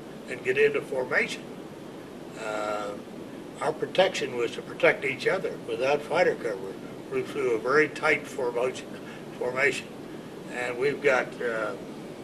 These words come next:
about eighteen B, uh, uh, fifty caliber guns from all directions on the plane. Even the bombardier, he has his own gun. The only people not firing was the navigator, radio, pilot,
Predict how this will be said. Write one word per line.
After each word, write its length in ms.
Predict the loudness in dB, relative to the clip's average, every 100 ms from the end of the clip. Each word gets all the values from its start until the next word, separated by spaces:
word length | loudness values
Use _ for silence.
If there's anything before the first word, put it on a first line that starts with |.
| -10 -10 -12 -12 -12 -12 -12 -12 -12 -12 -10 -12 -12 -10
about 280 | -4 -2 4
eighteen 600 | 4 4 2 2 2 -2
B, 260 | -4 -4 -2
uh, 60 | 0
uh, 920 | 2 2 0 -2 -6 -6 -6 -4 -2
fifty 320 | 6 6 6
caliber 460 | -4 -2 0 0 -2
guns 480 | 2 2 0 -10 -10 -12 -12 -12 -12 -12 -12 -12 -12 -8
from 160 | 0
all 220 | 4 6 8
directions 560 | 8 6 2 -6 -4
on 160 | -4 -4
the 60 |
plane. 360 | -6 -6 -6 -4
Even 220 | -2 2
the 80 | 2
bombardier, 680 | 4 4 2 4 4 4 0
he 160 | 0
has 180 | 0 0
his 200 | -4 -4
own 180 | -6 -6 -8
gun. 220 | -8 -8 -10 -12 -12 -12 -12 -12 -12 -2
The 100 | 2
only 180 | 4 4
people 340 | 6 4 4
not 300 | 2 2 2
firing 420 | 0 2 2 2
was 200 | 2 0
the 80 | -2
navigator, 760 | 0 2 4 4 4 6 4 2 -4 -10 -6
radio, 640 | 0 2 4 4 6 4 2 -8 -10 -12 -8 -2
pilot, 300 | 0 0